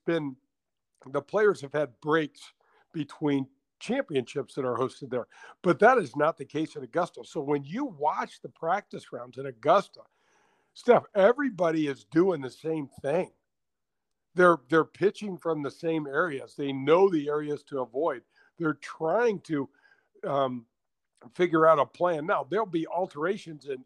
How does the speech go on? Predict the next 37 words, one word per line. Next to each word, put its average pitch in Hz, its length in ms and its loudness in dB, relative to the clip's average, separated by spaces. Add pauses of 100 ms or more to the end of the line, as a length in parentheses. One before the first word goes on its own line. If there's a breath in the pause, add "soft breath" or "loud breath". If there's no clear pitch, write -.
each 160 240 -10
individual's 139 640 -4 (100)
plan 160 420 2
per 180 280 -4
their 151 360 -2
strengths 165 500 -6
and 127 140 -14
weaknesses 139 580 -10
in 127 100 -10
their 110 140 -8
games, 143 480 -2 (520 soft breath)
but 180 240 4 (120)
they 220 240 2
know, 156 640 0 (480)
look, 165 300 0
you 175 120 -6
can't 190 380 0 (100)
get, 165 220 -4
you 180 180 -6
can't 175 340 -4
hit 190 160 -4
it 147 120 -10
to 170 120 -6
the 139 100 -6
right 156 300 0
on 131 200 -4
sixteen 165 580 -6
when 120 120 -10
that 123 220 -8
flagstick 143 580 -6
is 120 100 -10
up 131 160 -4
there 131 180 -4
on 120 60 -10
that 120 180 -12
top 143 240 -4
shelf. - 360 -10